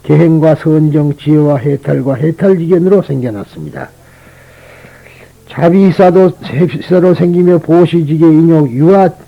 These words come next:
정진, 선정, 해탈, 삼매, 담은 지혜의 모든 바람일로 생겼으며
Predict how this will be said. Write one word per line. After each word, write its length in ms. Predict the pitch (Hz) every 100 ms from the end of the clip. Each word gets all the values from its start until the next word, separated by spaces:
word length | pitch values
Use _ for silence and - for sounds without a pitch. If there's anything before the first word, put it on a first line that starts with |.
| -
정진, 420 | 156 170 160 160
선정, 440 | 151 156 156 151 143
해탈, 420 | 143 143 151 139
삼매, 420 | 135 139 139 135
담은 400 | - 147 190 165
지혜의 360 | - 165 190 208
모든 440 | 185 190 185 190
바람일로 600 | 160 160 170 180 208 202
생겼으며 800 | 165 135 120 - 110 101 107 143